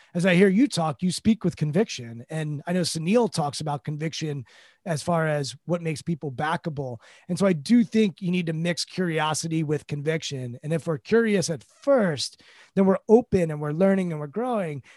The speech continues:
then we've earned the right to say, "Hey, I've done the work." You know, if I've, if I've done the work, I've earned the right to play, right? Like,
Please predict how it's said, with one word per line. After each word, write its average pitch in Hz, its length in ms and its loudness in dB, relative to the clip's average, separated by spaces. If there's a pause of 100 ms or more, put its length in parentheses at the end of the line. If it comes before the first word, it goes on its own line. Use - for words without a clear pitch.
then 208 80 4
we've 208 220 6
earned 254 240 6
the 220 80 4
right 226 200 4
to - 80 -8
say, 220 140 0
"Hey, 220 160 4
I've 220 300 0
done 277 240 2
the 277 80 2
work." 135 400 -4 (320)
You 233 80 4
know, 220 140 8
if 220 180 2
I've, 220 200 4 (220)
if 208 100 2
I've 214 120 6
done 262 160 6
the 262 80 6
work, 214 200 6
I've 196 140 2
earned 262 220 6
the 226 60 6
right 190 180 4
to 156 80 -2
play, 135 600 -2
right? 214 240 2
Like, 226 240 2